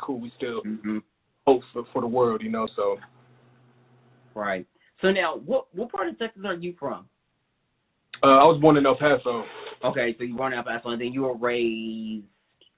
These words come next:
Speaker 1: Yeah, so we, uh, my pops from Philly, so I spent a lot of time in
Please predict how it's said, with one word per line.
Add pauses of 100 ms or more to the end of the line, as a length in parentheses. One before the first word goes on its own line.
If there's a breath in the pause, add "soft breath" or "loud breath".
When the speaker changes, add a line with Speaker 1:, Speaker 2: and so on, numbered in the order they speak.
(560)
Speaker 1:
Yeah,
so
we,
uh,
my
pops
from
Philly,
so
I
spent
a
lot
of
time
in